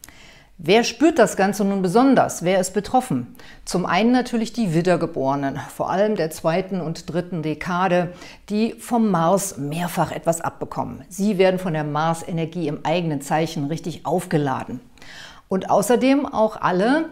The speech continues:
die im Krebs, in der Waage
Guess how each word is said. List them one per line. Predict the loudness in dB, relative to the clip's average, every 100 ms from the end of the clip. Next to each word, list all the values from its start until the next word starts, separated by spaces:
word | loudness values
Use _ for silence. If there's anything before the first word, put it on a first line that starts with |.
| -10 -20 -10
die | -6 -4
im | -4
Krebs, | -4 -2 2 2 0 -6 -10
in | -6 -4
der | -4
Waage | -4 -2 0 2 2